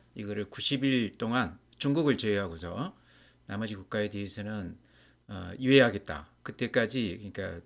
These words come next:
실시하지 않겠다. 이제 이런 얘기죠. 그 얘기가 나오면서,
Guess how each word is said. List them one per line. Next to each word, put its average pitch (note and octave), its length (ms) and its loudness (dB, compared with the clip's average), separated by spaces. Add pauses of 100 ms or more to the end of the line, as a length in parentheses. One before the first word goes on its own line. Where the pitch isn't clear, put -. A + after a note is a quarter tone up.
(160)
실시하지 A#2 540 -2
않겠다. F#2 400 -4
이제 F#2+ 220 -4
이런 A#2 260 -2
얘기죠. F#2+ 500 -6 (840)
그 C#3 220 4
얘기가 D3+ 720 8
나오면서, B2 840 2